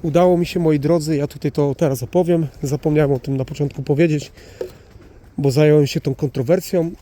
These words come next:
e, i, i, i to był taki temat, który chciałem, e, chciałem omówić w dzisiejszym odcinku. Natomiast kwestia czerwonego gołębia się wyjaśniła, moi drodzy.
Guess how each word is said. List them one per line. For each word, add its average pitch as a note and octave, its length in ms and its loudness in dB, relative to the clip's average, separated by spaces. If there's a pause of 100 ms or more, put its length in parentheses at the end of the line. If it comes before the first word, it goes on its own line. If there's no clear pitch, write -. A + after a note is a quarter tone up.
(200)
e, C#3+ 220 -2
i, F3 140 -10
i, D3+ 720 -10
i C3 40 -12
to D3+ 140 -4
był C3+ 140 -10
taki - 240 -10
temat, C#3 280 -4
który C#3 220 -8
chciałem, C3+ 380 -4 (220)
e, B2+ 40 -8
chciałem C3 340 -6
omówić E3+ 320 -6
w D#3+ 40 -14
dzisiejszym F3 400 -10
odcinku. E3 420 -8 (640)
Natomiast C#3+ 400 -2
kwestia - 380 -2
czerwonego C#3 480 -4
gołębia C#3 340 -2
się B2+ 240 -4
wyjaśniła, D3+ 600 -2
moi D3 180 0
drodzy. C#3 360 0